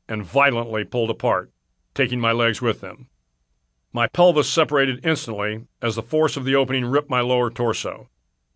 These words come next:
The thousand small muscles that connect the pelvis to the body were torn from their hinges. My mouth dropped open, and I let out a scream that could be heard in Mexico. Searing pain arched through my body, sending waves pulsating downward to my pelvis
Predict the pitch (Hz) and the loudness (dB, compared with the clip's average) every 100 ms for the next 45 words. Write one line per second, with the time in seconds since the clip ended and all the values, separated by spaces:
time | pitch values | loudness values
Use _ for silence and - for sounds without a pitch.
0 | - 110 143 147 156 143 147 - 147 147 | -10 -2 2 4 4 2 -2 -2 0 2
1 | 143 127 - 117 113 113 123 123 - 131 | 2 0 0 -2 -4 -4 -4 -4 -4 0
2 | 131 127 - 123 120 110 110 104 101 135 | 0 0 -4 -2 0 2 0 -4 -4 -2
3 | 123 113 120 113 101 107 92 104 - _ | -2 -2 -2 -2 0 -2 -6 -14 -16 _
4 | _ _ _ _ _ _ _ _ _ _ | _ _ _ _ _ _ _ _ _ _
5 | _ _ - 113 135 160 - 160 143 151 | _ _ -2 0 4 4 4 2 4 2
6 | 139 143 135 131 _ _ _ _ - 117 | 2 0 -4 -8 _ _ _ _ -6 0
7 | 113 127 143 135 127 - 147 135 131 117 | 2 4 4 4 2 -2 -2 0 0 -2
8 | 117 107 127 123 123 113 - 107 101 92 | -4 -2 0 0 0 -2 -2 -8 -10 -10
9 | - _ _ _ _ _ _ _ _ _ | -14 _ _ _ _ _ _ _ _ _
10 | - - 175 170 147 156 143 113 104 104 | -4 2 4 4 0 0 0 0 -2 -6
11 | - 139 139 - 147 131 117 120 104 90 | 0 0 0 -4 0 0 2 2 0 -4
12 | 113 _ _ _ _ - - 151 147 139 | -18 _ _ _ _ -12 -2 0 0 2
13 | 135 131 127 - - 165 147 143 127 120 | 2 2 0 -4 0 0 2 0 0 -2
14 | 113 143 131 113 110 117 110 - 131 120 | 2 2 2 0 -2 -2 -2 0 0 2
15 | 107 - | 0 -4